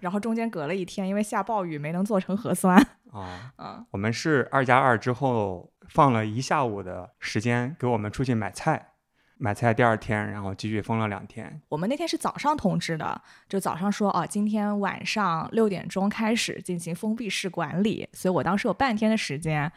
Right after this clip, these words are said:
Speaker 1: 我就赶紧溜达出去了，<laughs> 想说最后的时光透透气。然后那天我去做了个瑜伽，去了个健身房，下午。
Speaker 2: OK。
Speaker 1: 然后健身房有好多那种上海老阿姨嘛，然后大家都说，哎呀，今天最后一天自由了，赶紧出来。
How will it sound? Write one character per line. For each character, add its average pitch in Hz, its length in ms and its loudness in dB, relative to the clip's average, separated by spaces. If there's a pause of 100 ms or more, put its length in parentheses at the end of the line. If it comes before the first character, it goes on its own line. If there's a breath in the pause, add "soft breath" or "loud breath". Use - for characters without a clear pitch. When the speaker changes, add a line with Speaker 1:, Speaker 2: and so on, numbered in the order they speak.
(240 loud breath)
Speaker 1:
我 175 80 0
就 196 80 6
赶 180 180 2
紧 220 140 6
溜 208 160 8
达 190 100 8
出 175 160 4
去 170 220 4
了， 175 120 8 (240)
<laughs> - 280 -2
想 160 180 2
说 220 160 2
最 254 180 8
后 269 220 10
的 190 140 8
时 - 180 2
光 202 220 8
透 240 140 6
透 226 100 10
气。 - 340 4 (440 loud breath)
然 165 120 0
后 220 140 4
那 220 100 4
天 220 160 4
我 - 100 2
去 - 160 -6
做 226 160 4
了 202 60 6
个 185 80 4
瑜 170 220 0
伽， 185 320 2
去 208 160 6
了 240 80 12
个 254 80 12
健 220 180 6
身 226 180 8
房， 170 260 8
下 202 300 10
午。 143 200 2
Speaker 2:
OK。 90 180 0 (320 loud breath)
Speaker 1:
然 180 100 0
后 202 140 4
健 233 160 6
身 226 100 8
房 196 120 4
有 190 60 6
好 151 180 2
多 170 160 2
那 202 100 4
种 175 100 0
上 196 160 0
海 185 120 2
老 165 100 0
阿 160 180 2
姨 170 160 0
嘛， 127 300 -2 (200 loud breath)
然 170 120 0
后 175 60 2
大 185 100 -2
家 180 100 0
都 180 140 2
说， 202 160 -2
哎 202 60 4
呀， 196 120 6
今 208 140 4
天 214 100 10
最 226 120 8
后 220 180 4
一 - 20 6
天 202 160 8
自 214 160 2
由 160 140 2
了， 170 140 2
赶 185 120 -2
紧 214 100 4
出 220 200 0
来。 220 280 6